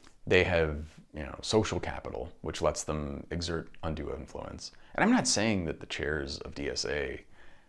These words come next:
uh, of local groups are bad. I'm just saying that they have a lot of influence. So it's, it's kind of a lie that it is democratic. Um,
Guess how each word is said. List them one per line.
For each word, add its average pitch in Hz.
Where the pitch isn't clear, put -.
uh, 62
of 78
local 76
groups 82
are 65
bad. 76
I'm 98
just 90
saying 80
that 76
they 87
have 80
a 80
lot 82
of 82
influence. -
So -
it's, -
it's 131
kind 247
of 85
a -
lie 78
that 71
it 76
is 85
democratic. -
Um, 80